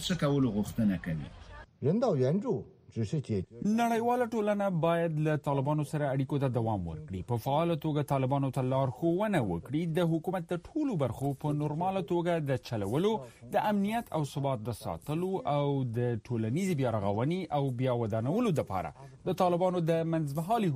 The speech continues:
Speaker 2: حکومت سره مرسته وکړي.
Speaker 1: ملګري ملتونه وایي چې دا وخت په افغانستان کې شاوخوا یو سل شپېته ملي او بین المللي سازمانونه د بشري مرستو په برخه کې په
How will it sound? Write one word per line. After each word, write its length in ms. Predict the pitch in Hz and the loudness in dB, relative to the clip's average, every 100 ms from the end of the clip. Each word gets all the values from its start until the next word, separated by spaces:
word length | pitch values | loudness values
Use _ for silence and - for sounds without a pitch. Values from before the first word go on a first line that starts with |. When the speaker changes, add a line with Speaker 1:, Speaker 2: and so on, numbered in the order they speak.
| 127 | -2
Speaker 2:
حکومت 300 | - 127 110 110 | -4 -4 -4 -8
سره 180 | 95 85 _ 110 202 | -8 -10 _ -10 0
مرسته 260 | 185 - 101 | 0 0 -6
وکړي. 340 | 80 - 120 - _ _ - 139 | -8 -10 -16 -18 _ _ 0 2
Speaker 1:
ملګري 340 | 156 160 202 208 | 4 2 4 4
ملتونه 460 | 196 185 170 202 202 | 4 2 2 2 4
وایي 180 | 208 226 220 | 2 2 2
چې 60 | 202 | 2
دا 80 | 202 | 4
وخت 160 | 202 - | 2 2
په 80 | 160 143 | 2 2
افغانستان 480 | 156 156 143 180 180 | 2 2 2 0 2
کې 80 | 151 - | 2 2
شاوخوا 400 | 175 170 - 160 160 | 2 2 2 2 4
یو 140 | 165 160 | 2 2
سل 140 | 143 131 - | 2 2 0
شپېته 440 | - 131 135 208 190 | 2 2 4 4 4
ملي 340 | 156 156 214 240 | 4 4 4 2
او 80 | 190 160 | 2 4
بین 140 | 151 147 | 4 4
المللي 420 | 143 143 151 185 - | 4 2 2 0 0
سازمانونه 640 | 147 131 151 185 208 226 190 | 2 2 2 4 4 2 2
د 0 | 147 | 2
بشري 340 | 135 147 156 160 | 2 2 2 2
مرستو 320 | 165 175 214 208 | 2 0 0 2
په 40 | 202 | 2
برخه 240 | 208 190 | 2 0
کې 140 | 208 196 | 0 0
په 40 | 147 | 0